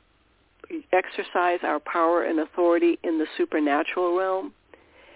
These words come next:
That also extends to the natural realm, but we're so much more comfortable doing that. When I say you have power and authority in the natural realm, you might have some understanding of, of the different layers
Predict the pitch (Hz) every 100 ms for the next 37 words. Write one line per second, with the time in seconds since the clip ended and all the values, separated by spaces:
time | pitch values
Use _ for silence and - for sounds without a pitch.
0 | - _ _ 185 160 156 180 196 185 -
1 | - 175 185 - - 160 151 165 - 185
2 | 180 185 185 185 _ - - 190 175 170
3 | - 180 196 - 185 180 - - 196 -
4 | - 170 151 165 165 147 135 50 - -
5 | - - - _ 151 160 170 - 175 165
6 | 170 170 165 - 165 165 160 160 - 160
7 | 156 147 151 156 180 214 - 165 156 160
8 | 160 - - - - _ 214 202 208 214
9 | - 226 220 - - 196 185 185 - -
10 | _ _ _ _ 196 190 180 - 196 196
11 | 196 180 160 165 - - - 175 160 -
12 | 185 - 180 - 175 175 170 165 170 180
13 | 185 190